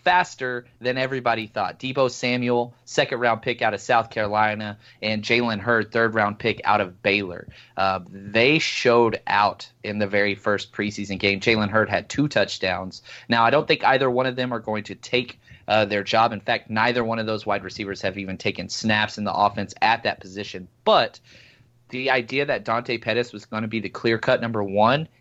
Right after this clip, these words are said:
is on shaky ground right now. His A D P, however,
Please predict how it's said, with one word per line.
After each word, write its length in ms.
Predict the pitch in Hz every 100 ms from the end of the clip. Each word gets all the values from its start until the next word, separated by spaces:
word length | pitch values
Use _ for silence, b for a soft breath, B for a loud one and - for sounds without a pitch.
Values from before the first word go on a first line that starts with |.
| -
is 200 | 110 110
on 140 | 113
shaky 380 | 110 - 107 117
ground 340 | 101 98 95 90
right 220 | 90 -
now. 240 | 69 - - B B B
His 200 | 120 117
A 180 | 113 123
D 200 | 131 120
P, 300 | - 131 160
however, 540 | 151 127 107 104 110